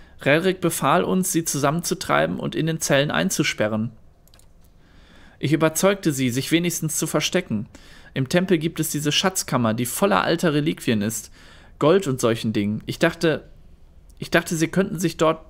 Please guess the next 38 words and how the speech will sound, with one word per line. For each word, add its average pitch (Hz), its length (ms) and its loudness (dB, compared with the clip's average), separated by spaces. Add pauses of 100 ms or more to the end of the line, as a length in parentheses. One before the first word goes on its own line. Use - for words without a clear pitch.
drin 170 180 0
verstecken - 600 -2 (440)
und 135 180 0
dass 151 160 2
sie 156 80 2
so 151 220 2
nach 170 180 0
dem 165 160 -2
Abzug - 400 -2
der 143 160 4
Wachen 165 220 0
etwas - 340 -2
gehabt 151 340 0
hätten, 160 280 -2
um 160 160 -4
sich 151 200 -4
freies 143 340 0
Geleit 131 360 0
aus - 140 -4
dem 151 160 0
Dürrwald 185 520 0
zu - 80 -4
erkaufen. 101 560 -2 (580)
Zurück 180 360 0
nach 151 140 0
Ädir. 127 580 0 (1300)
Als 139 220 0
ich 165 100 -2
den 131 160 0
Männern 165 240 2
aber 147 220 2
sagte, 147 340 0
dass 143 180 0
die 151 100 -2
Priester 180 360 0
schon 135 240 0
weggegangen 147 460 2
seien, 117 400 2